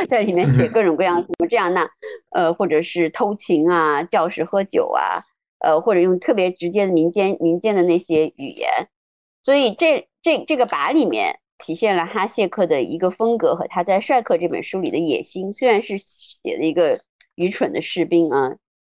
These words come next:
Speaker 1: 在一场战争中奇怪的游历。比如说在第十一章，他，他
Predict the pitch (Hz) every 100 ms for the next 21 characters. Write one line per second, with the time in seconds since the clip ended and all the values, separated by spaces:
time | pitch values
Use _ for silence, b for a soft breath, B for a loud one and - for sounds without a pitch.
0 | - 165 151 214 208 - - 220 175 180
1 | 170 175 175 - 143 262 226 156 139 120
2 | 143 170 - _ _ _ _ 175 180 214
3 | 208 202 214 - 185 220 254 240 240 -
4 | - 466 - 349 339